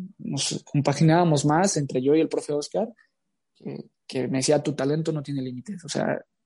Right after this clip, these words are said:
estás muy cañón para todas las condiciones que tienes y yo te las voy a explotar al máximo". Entonces, gran parte de lo que yo sé y del, del buen portero que puedo hacer hoy en día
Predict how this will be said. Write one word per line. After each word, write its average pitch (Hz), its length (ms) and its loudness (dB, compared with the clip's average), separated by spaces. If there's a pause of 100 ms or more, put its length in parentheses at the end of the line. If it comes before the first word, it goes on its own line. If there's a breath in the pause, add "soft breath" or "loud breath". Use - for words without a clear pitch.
(200)
estás - 520 0
muy 156 340 0
cañón 143 420 0
para 127 220 -4
todas 147 180 -2
las 135 140 -2
condiciones 135 460 -4
que 127 120 -4
tienes 170 440 -2 (1120)
y 139 100 -2
yo 139 120 2
te 156 80 0
las 139 140 2
voy 139 100 2
a 143 40 2
explotar 135 380 -4
al 135 80 -6
máximo". 131 300 -8
Entonces, 151 340 0
gran 170 240 2
parte 170 280 0
de 160 60 -2
lo 139 100 -4
que 135 140 -8
yo 143 180 -4
sé 139 240 -4
y 131 100 -6
del, 127 320 -12
del 127 260 -10
buen 139 220 2
portero 139 340 2
que 127 100 0
puedo 135 180 2
hacer 139 180 0
hoy 135 160 4
en 131 100 0
día 143 260 2